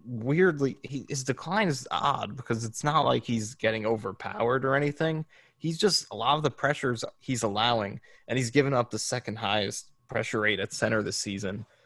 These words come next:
Uh, a lot of the pressures he's giving up are just, he's late helping out, and that's something he was really good at w-, uh, with the Broncos last year. So, uh, it's, it's weird to see him struggling with that. So, he, and he has battled injuries last couple games. So, but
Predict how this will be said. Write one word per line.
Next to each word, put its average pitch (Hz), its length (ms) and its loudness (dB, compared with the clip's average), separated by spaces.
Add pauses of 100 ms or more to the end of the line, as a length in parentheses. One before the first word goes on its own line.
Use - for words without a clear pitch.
(260)
Uh, 78 240 -2
a 98 60 -6
lot 127 160 0
of 180 60 0
the 147 60 4
pressures 170 400 2
he's 123 180 0
giving 135 280 2
up 131 180 2
are 120 60 2
just, 117 240 -6
he's 117 240 -4
late 123 500 2
helping 117 440 0
out, 120 380 -2
and 98 300 -8
that's 117 160 -2
something 131 240 2
he 131 120 2
was 113 120 0
really 117 240 4
good 117 220 2
at 73 240 0 (480)
w-, 104 120 0
uh, 110 140 -2
with 110 160 -4
the 110 60 -2
Broncos 107 520 0
last - 300 -4
year. 98 160 -4
So, 98 360 -2 (320)
uh, 85 180 0
it's, - 320 -6
it's 120 160 -8
weird 156 220 4
to - 60 -6
see 143 120 0
him 123 80 2
struggling 104 440 0
with 90 120 -8
that. 82 240 -4
So, 107 280 0 (120)
he, - 360 -12
and 135 160 2
he 143 280 4
has 127 240 2
battled 113 400 0
injuries 110 380 -2
last 104 260 2
couple 110 240 -4
games. 110 400 -4 (300)
So, 98 380 0 (160)
but 95 200 0